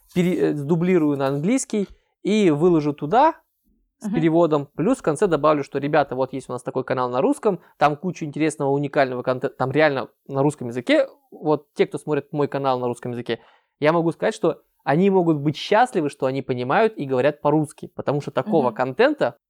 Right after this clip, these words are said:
Speaker 1: никто никогда нигде во всем мире не снимал и не снимет никогда. Ну, у нас, говорю, в чате Сайтопуса многие думают о том, как вот,
Speaker 2: Мгм.
Speaker 1: э, перевести контент на,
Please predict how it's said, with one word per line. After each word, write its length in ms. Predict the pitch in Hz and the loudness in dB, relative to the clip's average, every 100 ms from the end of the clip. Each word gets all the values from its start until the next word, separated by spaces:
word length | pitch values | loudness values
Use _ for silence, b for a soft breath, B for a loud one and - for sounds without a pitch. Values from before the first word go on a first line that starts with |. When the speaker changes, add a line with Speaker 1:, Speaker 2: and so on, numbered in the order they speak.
| _ | _
Speaker 1:
никто 760 | 165 196 - - 151 156 226 - | 0 2 2 -2 2 4 2 0
никогда 640 | 160 160 143 127 123 147 208 | -4 -2 -2 0 2 2 0
нигде 480 | 156 131 123 139 175 | -6 -8 -2 0 0
во 120 | 139 | -2
всем 220 | 123 117 120 | -6 -6 -6
мире 300 | 123 143 - | -2 -4 -4
не 200 | 139 131 | -8 -6
снимал 480 | - 143 135 117 - - | -6 -4 0 0 -2 -2
и 100 | 175 | 2
не 160 | 190 | 2
снимет 420 | 190 190 185 139 131 | 2 0 0 0 -4
никогда. 460 | 127 120 113 117 _ _ _ _ | -6 -4 -4 -6 _ _ _ _
Ну, 180 | 143 175 | 0 2
у 40 | 185 | 2
нас, 320 | 185 - - | 0 -4 -10
говорю, 260 | 147 160 175 | -2 0 0
в 80 | - | 2
чате 460 | 180 165 147 139 127 | 0 2 2 2 2
Сайтопуса 720 | 143 143 262 220 - 151 127 | 0 2 2 0 2 2 2
многие 360 | 143 180 151 143 | 2 4 4 2
думают 300 | 165 185 143 | 2 0 0
о 40 | |
том, 180 | 190 190 | -2 0
как 200 | 160 - | 0 0
вот, 160 | 147 190 | -4 0
Speaker 2:
Мгм. 80 | |
Speaker 1:
э, 380 | 135 131 131 131 - | 2 2 4 2 0
перевести 460 | 156 151 143 - | 0 2 0 -2
контент 360 | - 139 165 143 | -2 0 -2 -2
на, 320 | 139 139 139 | 0 2 0